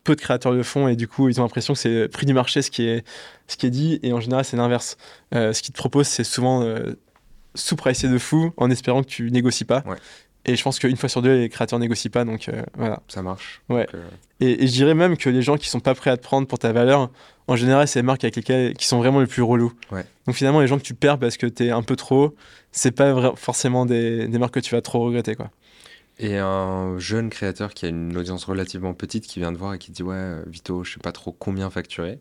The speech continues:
Speaker 1: Ouais.
Speaker 2: Tu lui dirais quoi ? Com-, comment est-ce qu'on peut
Speaker 1: Ça dépend de plein de paramètres.
Speaker 2: Ouais.
Speaker 1: De son nombre d'abonnés, de son nombre de vues, de ce qu'il propose.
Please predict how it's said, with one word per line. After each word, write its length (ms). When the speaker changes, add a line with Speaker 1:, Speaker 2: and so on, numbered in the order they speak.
Speaker 1:
Ouais. 180
Speaker 2:
Tu 160
lui 80
dirais 240
quoi ? 200
Com-, 180
comment 240
est-ce 100
qu'on 120
peut 420
Speaker 1:
Ça 80
dépend 200
de 40
plein 120
de 60
paramètres. 500
Speaker 2:
Ouais. 140
Speaker 1:
De 120
son 140
nombre 180
d'abonnés, 500
de 80
son 160
nombre 160
de 80
vues, 340
de 60
ce 80
qu'il 100
propose. 500